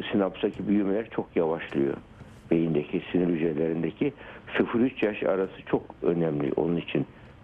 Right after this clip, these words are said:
bu şeyde nörogelişimsel olarak otizmde, e,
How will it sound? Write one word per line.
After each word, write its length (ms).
bu 160
şeyde 420
nörogelişimsel 840
olarak 320
otizmde, 680
e, 100